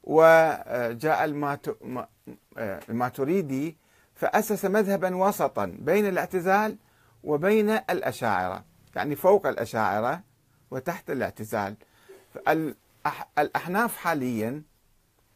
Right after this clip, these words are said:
هم يتبعون المذهب الماتريدي، يعني هم لا يأخذون بالأقوال المتطرفة عند المعتزلة،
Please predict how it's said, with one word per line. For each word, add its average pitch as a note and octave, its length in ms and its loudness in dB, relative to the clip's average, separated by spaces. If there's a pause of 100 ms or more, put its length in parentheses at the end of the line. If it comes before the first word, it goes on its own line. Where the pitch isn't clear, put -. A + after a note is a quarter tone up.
(1080)
هم D3+ 280 -4 (540)
يتبعون C3 480 -4
المذهب C#3+ 460 -6 (100)
الماتريدي، A#2 840 -6 (840)
يعني B2+ 340 -4
هم D3 240 -6
لا D#3 320 -4
يأخذون C#3+ 600 -8
بالأقوال B2 1600 -6
المتطرفة A#2 840 -8
عند F#2+ 180 -8
المعتزلة، G#2+ 720 -6